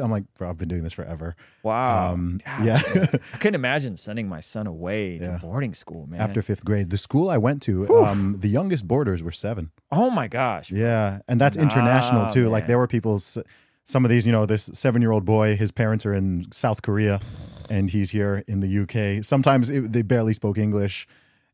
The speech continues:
Speaker 1: And
Speaker 2: Bro.
Speaker 1: yeah, it, now that I'm older, I'm like, "Man, like, that's kinda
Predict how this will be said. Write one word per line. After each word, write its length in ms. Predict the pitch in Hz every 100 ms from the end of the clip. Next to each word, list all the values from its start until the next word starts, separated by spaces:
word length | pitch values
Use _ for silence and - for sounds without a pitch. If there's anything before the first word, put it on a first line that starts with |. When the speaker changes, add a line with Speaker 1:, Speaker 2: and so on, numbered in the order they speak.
| -
Speaker 1:
And 280 | 107 98 107
Speaker 2:
Bro. 400 | 135 151 117 78
Speaker 1:
yeah, 400 | 110 123 120 107
it, 160 | 104 131
now 240 | 139 160
that 120 | 180 160
I'm 140 | 139
older, 320 | 139 156 120
I'm 120 | 110 110
like, 180 | 104
"Man, 300 | 101 123 107
like, 160 | 98 95
that's 180 | 110 -
kinda 400 | 110 104 98